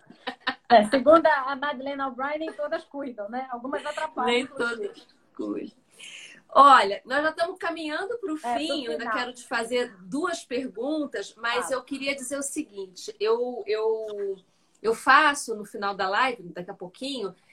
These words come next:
Speaker 2: eu sempre faço uma, eu fecho com uma poesia, Coisas da
Speaker 1: Uhum.
Speaker 2: Daisy. E,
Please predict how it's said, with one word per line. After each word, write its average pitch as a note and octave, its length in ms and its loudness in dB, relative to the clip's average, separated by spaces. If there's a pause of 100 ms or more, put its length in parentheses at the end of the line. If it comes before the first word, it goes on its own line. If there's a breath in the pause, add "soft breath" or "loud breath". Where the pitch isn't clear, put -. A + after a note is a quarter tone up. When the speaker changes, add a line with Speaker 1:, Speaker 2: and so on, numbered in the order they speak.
(140 soft breath)
Speaker 2:
eu G3+ 100 -2
sempre C4+ 360 -2
faço B3+ 520 0
uma, A#3+ 800 0
eu F#3+ 60 -16
fecho C#4 360 -4
com C#4 100 -10
uma C4 140 -4
poesia, A3+ 720 -6 (420)
Coisas B3+ 380 2
da C4 120 2
Speaker 1:
Uhum. B3 60 -4
Speaker 2:
Daisy. - 500 -6 (520 soft breath)
E, D#4+ 380 6